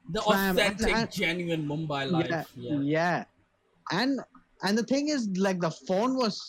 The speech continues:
Speaker 2: that was my first phone, but it was a hand-me-down. I was supposed to get a new phone as soon as I joined college.
Speaker 1: Yeah.
Speaker 2: But it, I don't know what they
Speaker 1: Was this your stroke of luck?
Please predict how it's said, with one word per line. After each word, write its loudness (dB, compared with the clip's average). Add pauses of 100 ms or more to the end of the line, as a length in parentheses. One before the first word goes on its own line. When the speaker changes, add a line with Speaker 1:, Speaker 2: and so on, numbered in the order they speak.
(640)
Speaker 2:
that 0
was 0
my 0
first 0
phone, 0
but 2
it 2
was 2
a 2
hand-me-down. 0 (420)
I 2
was 0
supposed 0
to 0
get 2
a 2
new 2
phone -2
as -4
soon 0
as -2
I 0
joined -2
college. -2
Speaker 1:
Yeah. -6 (340)
Speaker 2:
But -4 (100)
it, 0 (1040)
I 0
don't 2
know 2
what -2
they 4
Speaker 1:
Was 2
this 4
your 8
stroke 0
of -2
luck? -2